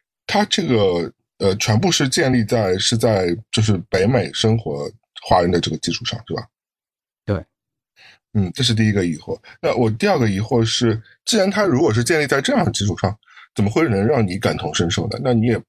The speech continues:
Speaker 1: 没有生活在这里。因为如果，如果说，如果是这样的话，那受众群明明就是应该是我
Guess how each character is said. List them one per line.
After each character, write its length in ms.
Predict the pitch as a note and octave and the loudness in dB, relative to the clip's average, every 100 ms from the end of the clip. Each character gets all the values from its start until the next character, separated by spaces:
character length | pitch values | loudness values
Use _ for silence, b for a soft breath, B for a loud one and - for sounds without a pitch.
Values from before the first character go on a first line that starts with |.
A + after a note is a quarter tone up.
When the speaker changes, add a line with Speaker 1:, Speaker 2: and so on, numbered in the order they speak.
| _ | _
Speaker 1:
没 120 | F#2 | -2
有 80 | F#2 | -2
生 180 | F2 G2+ | 0 0
活 120 | F#2 | 0
在 100 | C#2+ | -2
这 120 | D2+ D#2+ | -2 -2
里。 140 | E2 | -2
因 120 | A2 | -2
为 100 | D3+ | 0
如 160 | B2+ A#2+ | 0 0
果， 120 | A2 - - | 0 -2 -4
如 120 | A2 | -2
果 140 | D#3 B2 | 0 0
说， 240 | - C#3+ - | 2 0 -2
如 120 | C#3 | -2
果 120 | E3 B2 | 0 0
是 80 | |
这 100 | D3+ | 0
样 120 | D#3+ A#2+ | 2 2
的 60 | |
话， 200 | C3 A#2 B B | 2 -2 B B
那 80 | - | -2
受 120 | - | 2
众 120 | F3 C3+ | 2 2
群 280 | A#2+ B2+ - | 0 0 0
明 140 | B2 | 0
明 100 | E3 | 0
就 60 | F3 | 0
是 80 | E3+ | 0
应 80 | E3+ | 0
该 80 | |
是 80 | F3 | 2
我 240 | C3+ E2 | 2 2